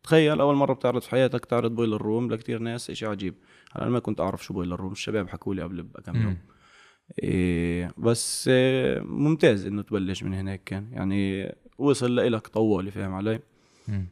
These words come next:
Speaker 1: بينما لو إنه ما عملنا مع هذول الجماعة، كان بجوز أخذ وقت أكتر ليوصل لك.
Speaker 2: مم.
Speaker 1: فكتير ريحنا.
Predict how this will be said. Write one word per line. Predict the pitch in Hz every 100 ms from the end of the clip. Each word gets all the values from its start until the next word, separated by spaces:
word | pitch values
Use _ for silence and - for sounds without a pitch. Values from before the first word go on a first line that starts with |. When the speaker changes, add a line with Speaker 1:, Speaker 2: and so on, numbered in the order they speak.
| _
Speaker 1:
بينما | 98 101 101 101 98
لو | 101 110
إنه | 110 104 101
ما | 110 107
عملنا | 95 101 98
مع | 95 92 90 90 92
هذول | 95 95
الجماعة، | 104 92 90 90
كان | 98 104 104 104
بجوز | 101 101
أخذ | 85 - 104
وقت | 98
أكتر | 85 - 90 85
ليوصل | 90 - 92 101
لك. | - -
Speaker 2:
مم. | 107 92 - -
Speaker 1:
فكتير | 127 - 147 107
ريحنا. | 98 90 -